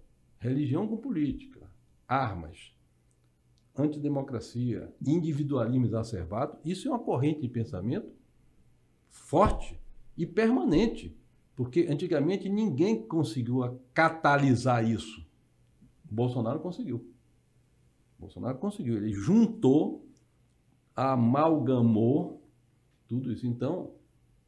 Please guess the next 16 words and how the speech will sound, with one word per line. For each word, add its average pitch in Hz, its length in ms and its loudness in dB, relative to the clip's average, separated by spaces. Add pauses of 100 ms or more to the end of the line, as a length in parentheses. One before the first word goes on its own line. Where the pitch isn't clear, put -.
essa 151 320 -4
corrente 117 360 -2
de 110 40 -12
pensamento 113 640 -6
vai 117 400 0
estar - 360 2
presente 156 480 -2
nas 175 160 -8
eleições, 160 580 -12 (420)
independente 120 580 -2
de 127 40 -4
Bolsonaro 110 540 -4
estar - 380 -6
ou 190 140 -8
não 233 140 -6
estar. - 340 -12